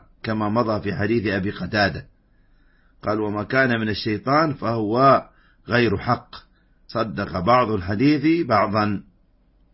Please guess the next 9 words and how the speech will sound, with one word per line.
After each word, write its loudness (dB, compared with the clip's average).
قال: 4
"ومعنى 0
العقد -4
بين -2
الشعيرتين 0
أن -4
يفتل 0
إحداهما 0
بالأخرى، -6